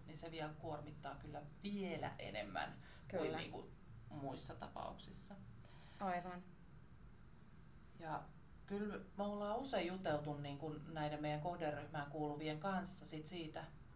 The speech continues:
Speaker 1: että hallitseeko sairaus sinua vai hallitsetko sinä
Speaker 2: Niin.
Speaker 1: sairautta?
Speaker 2: Niin.
Speaker 1: Ja tämähän on niin paljon helpommin sanottu kuin
Speaker 2: No
Speaker 1: tehty.
Speaker 2: on,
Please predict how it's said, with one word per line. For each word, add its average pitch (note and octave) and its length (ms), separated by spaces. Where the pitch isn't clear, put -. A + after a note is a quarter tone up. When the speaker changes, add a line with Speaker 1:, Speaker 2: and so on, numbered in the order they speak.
Speaker 1:
että - 160
hallitseeko F#3 680
sairaus E3+ 680
sinua A#3+ 340
vai D3+ 120
hallitsetko D3+ 600
sinä D#3 280
Speaker 2:
Niin. F#3 140
Speaker 1:
sairautta? - 540
Speaker 2:
Niin. F3+ 260
Speaker 1:
Ja D3+ 60
tämähän F#3+ 380
on D3+ 120
niin G3 180
paljon C#3 220
helpommin D3 500
sanottu C3+ 400
kuin G#3 240
Speaker 2:
No F#3 80
Speaker 1:
tehty. D3+ 160
Speaker 2:
on, G3 200